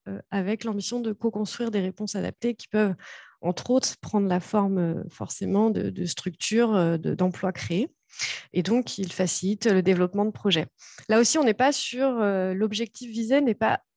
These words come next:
directement de répondre, euh, euh, à l'enjeu de la formalisation des pratiques informelles ou de l'accompagnement des pratiques informelles. En tout cas, ça peut parfois, sur cer-, en tout cas, c'est leur retour d'expérience, c'est parfois été, euh,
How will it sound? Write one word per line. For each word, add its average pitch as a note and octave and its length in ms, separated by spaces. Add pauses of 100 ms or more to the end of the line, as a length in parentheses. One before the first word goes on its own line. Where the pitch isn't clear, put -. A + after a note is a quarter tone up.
(140)
directement A#3+ 800
de G#3 140
répondre, G#3+ 580
euh, F3 160 (460)
euh, E3+ 480 (100)
à E3+ 560
l'enjeu F#3 480
de A3+ 60
la G#3 120
formalisation G3 760
des A#3 100
pratiques - 380
informelles F3+ 440
ou C4 80
de G3+ 60
l'accompagnement F#3+ 640
des G#3 100
pratiques - 360
informelles. F#3 440
En A3+ 120
tout G#3 160
cas, A#3 280 (360)
ça G#3+ 200
peut C4 240
parfois, A#3 480
sur A#3+ 200
cer-, - 240
en F3+ 40
tout - 120
cas, G#3+ 100
c'est G3+ 160
leur F3 140
retour F#3 260
d'expérience, F3+ 720
c'est A3 80
parfois A3 640
été, A#3 500
euh, F3+ 160